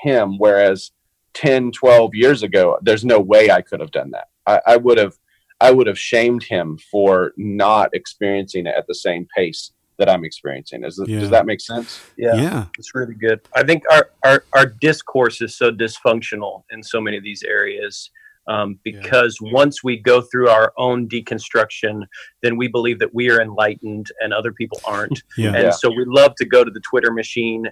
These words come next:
Speaker 3: and drop bombs on everybody.
Speaker 2: Mm.
Speaker 3: Uh, and, and it just creates a, a polarized, um, a non-peacemaking,
Speaker 2: Yeah.
Speaker 3: uh, an anxious presence, uh,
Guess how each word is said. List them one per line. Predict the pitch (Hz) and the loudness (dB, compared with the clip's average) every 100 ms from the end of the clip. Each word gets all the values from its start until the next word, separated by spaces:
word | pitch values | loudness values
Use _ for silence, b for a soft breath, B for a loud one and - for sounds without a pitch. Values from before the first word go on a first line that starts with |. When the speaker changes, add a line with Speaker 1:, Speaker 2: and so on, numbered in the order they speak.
| - | -8
Speaker 3:
and | 110 110 | -8 -8
drop | 113 110 - | -2 -2 0
bombs | 113 107 107 107 | -2 -2 -4 -6
on | 104 | -4
everybody. | 101 104 101 101 101 104 _ b b | -6 -6 -6 -6 -8 -16 _ b b
Speaker 2:
Mm. | 113 | -2
Speaker 3:
Uh, | 110 104 - - | 0 0 -2 -2
and, | 117 - | -4 -4
and | 123 | -2
it | 127 - | -2 0
just | 156 - - | -2 -2 -6
creates | - 123 120 127 117 113 - - - | -4 0 2 2 0 -4 -14 -18 -6
a, | 107 - - | -6 -6 -8
a | - - - 139 127 127 | -10 -6 -2 0 2 0
polarized, | 117 117 117 113 110 - - _ - | 0 2 2 0 -4 -14 -20 _ -10
um, | 107 104 104 101 - - 113 | -8 -6 -8 -12 -18 -12 -8
a | 107 117 117 127 123 - | -4 -2 0 0 -4 -10
non-peacemaking, | 123 - 113 110 110 107 107 104 - B B 110 | -12 -8 -4 -4 -4 -8 -8 -12 -16 B B -8
Speaker 2:
Yeah. | 107 | -4
Speaker 3:
uh, | 107 - | -2 -2
an | 117 113 113 | -6 -6 -6
anxious | 131 - 127 - | -6 -2 -4 -4
presence, | - 120 110 120 - - - _ b b b | 0 0 0 -6 -10 -16 -18 _ b b b
uh, | 110 110 107 | -4 0 -2